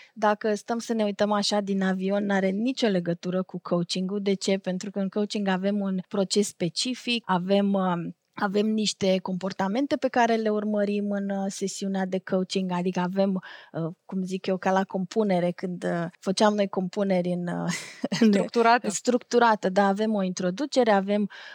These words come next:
Speaker 1: o contractare, avem o explorare și avem o încheiere și dacă ne ducem în zona de, de mentoring și știu că ați făcut diferența asta care,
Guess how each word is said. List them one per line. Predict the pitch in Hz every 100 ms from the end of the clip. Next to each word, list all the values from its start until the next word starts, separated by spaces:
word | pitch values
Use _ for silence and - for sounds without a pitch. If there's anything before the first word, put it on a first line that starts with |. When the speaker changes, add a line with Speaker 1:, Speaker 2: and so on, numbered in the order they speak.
| -
Speaker 1:
o | 180 180
contractare, | - 190 180 175 - 247 254
avem | 233 202 196
o | 190
explorare | 185 - 185 180 208 226
și | 220
avem | 190 196 208
o | 196
încheiere | 196 - 175 202 202 170 185 - - -
și | - - 220 226
dacă | 196 214 208
ne | 214 196
ducem | 220 240 247
în | 214
zona | 190 202 208 196
de, | 180 180 180 175 170
de | 175
mentoring | 185 220 262 190 180 185
și | 180
știu | - 196
că | 190
ați | 185
făcut | - - 226
diferența | 208 - 180 170 165 165
asta | 165 175 170
care, | 180 170 170